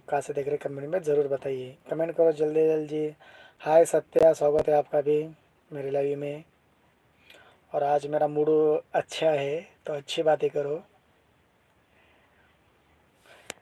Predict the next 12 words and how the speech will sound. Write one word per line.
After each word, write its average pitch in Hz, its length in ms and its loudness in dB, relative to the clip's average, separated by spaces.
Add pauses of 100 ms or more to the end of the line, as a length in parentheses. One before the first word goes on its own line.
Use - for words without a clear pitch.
(160)
दत्ता 156 240 6
भाऊ, 180 160 10
चाय 170 220 10
पाणी 175 180 6
नाश्ता 170 300 2
झाला 156 220 8
का? 170 260 10
सांगा 151 280 -2
तुम-, 170 200 -4
सांगितलं 151 360 -6
नाही 156 140 -6
तुम्ही। 151 300 -4